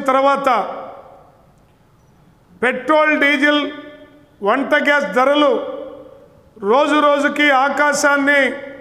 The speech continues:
దాటిపోతూ ఉన్నాయి. సామాన్య మానవుడి యొక్క ఆర్థిక స్థితిగతులు పాతాళంలోకి వెళ్తూ ఉన్నాయి. కరోనా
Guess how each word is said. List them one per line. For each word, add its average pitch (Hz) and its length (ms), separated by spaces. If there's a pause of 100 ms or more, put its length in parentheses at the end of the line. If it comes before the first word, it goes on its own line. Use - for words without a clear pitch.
(520)
దాటిపోతూ 240 560 (100)
ఉన్నాయి. 208 220 (1800)
సామాన్య 294 640 (960)
మానవుడి 294 420 (100)
యొక్క 277 200 (880)
ఆర్థిక 302 360 (100)
స్థితిగతులు 285 1000 (460)
పాతాళంలోకి 247 760
వెళ్తూ 226 240 (100)
ఉన్నాయి. 208 240 (960)
కరోనా 269 500